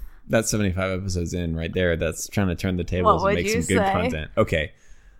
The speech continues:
Speaker 1: I would say
Speaker 2: I have three things.
Speaker 1: Okay. Oh, this is fun.
Speaker 2: <laughs>
Speaker 1: Okay.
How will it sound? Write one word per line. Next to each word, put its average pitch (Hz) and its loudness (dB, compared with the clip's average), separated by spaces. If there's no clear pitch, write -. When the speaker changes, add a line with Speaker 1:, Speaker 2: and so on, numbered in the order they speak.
Speaker 1:
I 95 6
would 127 4
say 73 0
Speaker 2:
I 190 -6
have 196 -6
three 202 -12
things. 170 -12
Speaker 1:
Okay. - 2
Oh, 113 10
this 120 6
is 113 2
fun. 80 2
Speaker 2:
<laughs> - 8
Speaker 1:
Okay. 95 4